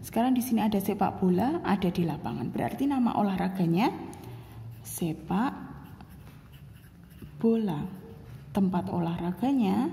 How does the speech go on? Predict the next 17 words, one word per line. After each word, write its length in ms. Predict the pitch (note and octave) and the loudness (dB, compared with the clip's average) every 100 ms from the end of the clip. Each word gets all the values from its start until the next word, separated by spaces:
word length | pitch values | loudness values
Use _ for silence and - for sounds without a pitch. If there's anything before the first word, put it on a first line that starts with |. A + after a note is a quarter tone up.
| - - - - - - - - - - - - - | -4 -10 -14 -14 -14 -14 -14 -14 -16 -16 -16 -14 -4
lapangan. 3000 | F3 F3 A3+ C#4+ - - - - - - F3 E3+ F3 F#3 G3+ F#3+ - - - - - - - - - - F3+ D#3 D3 - - - - - - - | -2 0 -2 -4 -10 -14 -16 -18 -18 -6 -4 -2 0 0 -2 -6 -12 -14 -16 -16 -16 -16 -16 -16 -10 0 2 2 -2 -6 -10 -12 -14 -14 -14 -2
Kemudian 240 | A3 A3 G#3+ | 4 4 4
di 80 | |
sini 240 | G#3+ A3 G#3+ | 2 4 4
ada 160 | G#3 | 4
berenang, 480 | G#3 G3+ A3 D4+ D#4 | 4 4 6 4 4
ada 160 | A#3 G#3+ | 4 2
di 160 | G3+ | 2
kolam 320 | - G3 F#3+ F#3 | 0 2 4 6
renang. 400 | F#3 F3+ D3 D3+ | 6 6 2 -2
Nama 320 | E3 F3 - | 0 0 2
olahraganya 1040 | F#3+ F#3 G3 G3 G3 G3+ C4 F#4+ - - - - - - - - - - - | 2 2 0 0 2 4 4 2 -2 -10 -12 -14 -14 -14 -14 -14 -14 -14 -2
berenang. 1900 | A3+ A#3 B3+ C4 C4 - - - - - A3+ A3 A3 A3+ A3+ G#3+ F3+ D3+ F3 - - - - - - - | 2 2 2 -2 -4 -10 -14 -18 -20 -10 -4 0 0 2 4 2 2 -2 -6 -8 -12 -14 -14 -14 -8 0
Tempat 320 | G3+ F#3+ F#3+ | 2 2 0
olahraganya 960 | F#3+ G3 G3 A3+ C4+ C#4+ A3 G3 C4 - - - - - - - - | 0 0 0 0 2 2 4 2 0 -4 -10 -12 -14 -14 -16 -16 -4
di 240 | E3+ F3 - | -2 -2 -4
kolam 640 | - D#3+ C#3+ D#3 G3 D#4+ | -4 -4 -2 0 2 2